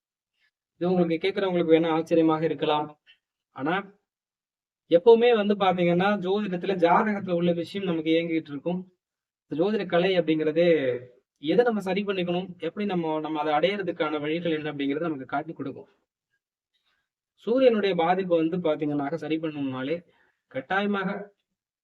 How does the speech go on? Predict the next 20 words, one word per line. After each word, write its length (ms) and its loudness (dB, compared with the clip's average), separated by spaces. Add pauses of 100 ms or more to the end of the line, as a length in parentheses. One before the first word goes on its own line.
(840)
நிறைய 500 0 (600)
நன்மை 300 0
நடக்கும். 380 -2
சீக்கிரமா 480 -4
வந்து 200 -2
பாத்தீங்கன்னா, 380 -2
அந்த 120 -8
காரியம் 380 -2
சித்தியாகும், 560 -2 (320)
காரியம் 320 -2
கைகூடும், 480 -2
சுப 200 -4
நிகழ்ச்சிகள் 460 -8
நடக்கும். 300 -12 (720)
சுப 180 -2
நிகழ்ச்சிகள்ல 720 2 (380)
சூரியன் 540 -2
வந்து 200 -10
கட்டாயம் 400 -2
அவசியம். 400 -4